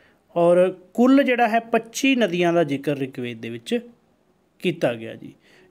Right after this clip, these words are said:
ਯਮੁਨਾ ਦੀ ਗੱਲ ਕਰੀਏ ਤਾਂ ਤਿੰਨ ਵਾਰ ਤੇ ਗੰਗਾ ਦਾ ਇੱਕ ਵਾਰ ਜਿਹੜਾ ਉਸ ਦੇ ਵਿੱਚ ਜ਼ਿਕਰ ਕੀਤਾ ਗਿਆ ਜੀ। ਔਰ ਸਭ ਤੋਂ ਪਵਿੱਤਰ ਰਿਗਵੇਦ ਦੇ ਵਿੱਚ ਨਦੀ ਦੱਸਿਆ ਗਿਆ ਸਰਸਵਤੀ ਨੂੰ।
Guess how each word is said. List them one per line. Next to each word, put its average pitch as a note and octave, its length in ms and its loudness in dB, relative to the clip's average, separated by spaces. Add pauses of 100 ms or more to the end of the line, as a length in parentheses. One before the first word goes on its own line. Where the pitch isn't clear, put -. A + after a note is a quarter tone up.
ਯਮੁਨਾ F3+ 400 0
ਦੀ G3 160 -2
ਗੱਲ F3+ 160 2
ਕਰੀਏ F3 260 0
ਤਾਂ E3+ 140 -2
ਤਿੰਨ D#3+ 260 -2
ਵਾਰ E3 260 0
ਤੇ E3+ 180 -4
ਗੰਗਾ D#3 420 2
ਦਾ F3 220 2
ਇੱਕ F#3 240 -6
ਵਾਰ C3 240 0
ਜਿਹੜਾ C3 180 -8
ਉਸ B2+ 100 -8
ਦੇ C3+ 120 -10
ਵਿੱਚ A#2+ 200 -14
ਜ਼ਿਕਰ C3 360 -8 (420)
ਕੀਤਾ A#2+ 340 -6
ਗਿਆ B2 200 -10
ਜੀ। E3 120 -4
ਔਰ F#3 60 0
ਸਭ F#3 240 -2
ਤੋਂ A3 180 0
ਪਵਿੱਤਰ G#3 440 0
ਰਿਗਵੇਦ D#3+ 400 -2
ਦੇ D3+ 100 -2
ਵਿੱਚ D3+ 180 -4
ਨਦੀ C#3+ 260 -4
ਦੱਸਿਆ C3+ 320 -10
ਗਿਆ G3+ 160 -6 (280)
ਸਰਸਵਤੀ C#3+ 680 -4
ਨੂੰ। F2+ 80 -20